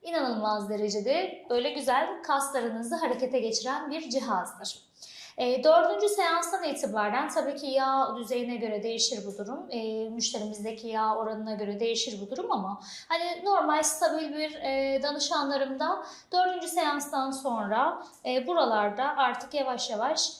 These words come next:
karın kasları çizgisinin oluştuğunu ben çok güzel görüyorum. Bunu kendimde de denedim. Gerçekten çok verim alacağınız bir cihazdır.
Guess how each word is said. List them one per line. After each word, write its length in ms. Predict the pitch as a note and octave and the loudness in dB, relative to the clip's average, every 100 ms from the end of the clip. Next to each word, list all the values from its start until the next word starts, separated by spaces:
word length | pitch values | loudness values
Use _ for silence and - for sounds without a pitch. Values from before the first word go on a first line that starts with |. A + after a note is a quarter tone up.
| - _ | -20 _
karın 280 | - D#4 D4 | 0 0 0
kasları 560 | D4 B3 - A#3 G#3+ A3 | 0 0 0 -2 -2 -2
çizgisinin 760 | - C#4+ A3 A3+ B3+ A#3+ D#4 | -2 -2 -4 -4 -2 -2 -2
oluştuğunu 640 | C4 B3 - - A3+ B3+ | 0 0 0 -2 -2 0
ben 220 | C4+ B3+ C4 | 0 0 -2
çok 220 | C#4 C#4 | -4 -2
güzel 280 | A3 A3+ A3 | -2 -2 -2
görüyorum. 520 | A#3 A3 G3+ A#3 C#4+ | -2 0 0 0 0
Bunu 160 | C4 | -2
kendimde 500 | C4+ C4+ A3+ A#3 A#3 | -2 -2 -2 -2 -2
de 140 | A3 G#3 | -2 -4
denedim. 440 | G3+ G3+ C#4 D4+ - - - | -4 -4 -6 -10 -16 -18 -8
Gerçekten 600 | - C#4+ C#4 B3 - C4+ | -2 0 0 -4 -2 -4
çok 240 | C#4+ D4+ C4+ | -2 -4 -2
verim 200 | B3+ A#3 | 0 0
alacağınız 600 | G#3 G3 G#3 G3 G3 F#3+ | -2 -2 -2 -2 -4 -8
bir 120 | F#3+ | -10
cihazdır. 640 | F#3+ G3 G3+ G3 G3 E4+ | -8 -6 -4 -4 -2 0